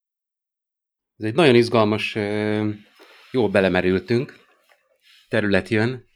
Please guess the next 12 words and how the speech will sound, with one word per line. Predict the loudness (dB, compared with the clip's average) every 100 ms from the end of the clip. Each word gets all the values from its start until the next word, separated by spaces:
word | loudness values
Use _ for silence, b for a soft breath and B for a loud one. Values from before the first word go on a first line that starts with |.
| _ _
hogy, | -2 -2 0
ö, | 2 2 4 4 2 0 -6 _ _ _ _ _ _ _ _ _ _ _ _ _ _ _
a | -6
kommunikációtagban | 0 2 2 2 0 -2 -2 -2 -2 -4 -4 -6 -6 -10 _
a, | -10 -6 -4 -4 -6 -6
a | 0
média | 4 4 4 2
mix, | 2 0 -2 -4 -6 _ _ _ _ _ _ _ _ _ _ _ _ _ _ _ -14
az | -14 -14 _ _ _ -6
jól | 2 2
gondolom, | 4 2 2 2 0
hogy | -2 -6